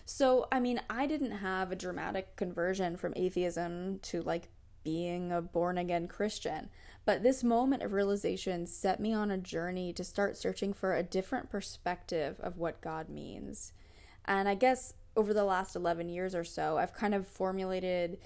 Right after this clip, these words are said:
an image of God that's different from the one that was forced on me as a kid. Uh, I've come to understand a different kind of God than I first learned about when I was younger. It's like,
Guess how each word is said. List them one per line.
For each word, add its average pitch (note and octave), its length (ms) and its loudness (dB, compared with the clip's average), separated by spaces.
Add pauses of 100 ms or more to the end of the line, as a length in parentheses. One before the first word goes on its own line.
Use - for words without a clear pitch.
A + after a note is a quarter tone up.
(300)
an G3 140 2
image G#3+ 280 2
of F#3+ 120 0
God F3 280 -2
that's - 180 0
different E3+ 760 -2
from F#3 240 -2
the F3 100 -2
one F3 400 -4
that E3+ 180 -2
was F3 520 -4
forced F#3+ 360 0
on F3+ 160 -2
me E3 140 -4
as D#3 140 -6
a - 20 -8
kid. - 460 -6 (720)
Uh, F3 440 -2 (200)
I've B3+ 440 6
come G3+ 280 -2
to - 160 -2
understand F3 800 -4
a F3 100 -4
different G#3+ 460 2
kind D#3+ 300 -6
of F3 120 -12
God - 340 -8
than E3+ 120 -4
I E3+ 80 -2
first E3+ 300 -4
learned E3+ 220 -6
about D#3 200 -4
when E3 120 -8
I D3+ 80 -6
was D3+ 120 -8
younger. - 440 -6 (420)
It's G3 160 2
like, F#3+ 300 0